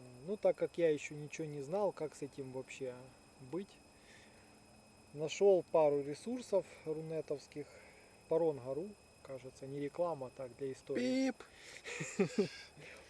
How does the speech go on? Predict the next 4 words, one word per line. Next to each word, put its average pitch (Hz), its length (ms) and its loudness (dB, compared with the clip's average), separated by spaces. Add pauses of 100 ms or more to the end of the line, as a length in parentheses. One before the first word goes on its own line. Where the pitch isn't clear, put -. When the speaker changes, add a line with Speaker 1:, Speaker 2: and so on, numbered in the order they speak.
(220)
Speaker 1:
Вот, 147 420 0 (180)
э, 139 640 0
почитал 220 540 -2
немного. 175 560 -2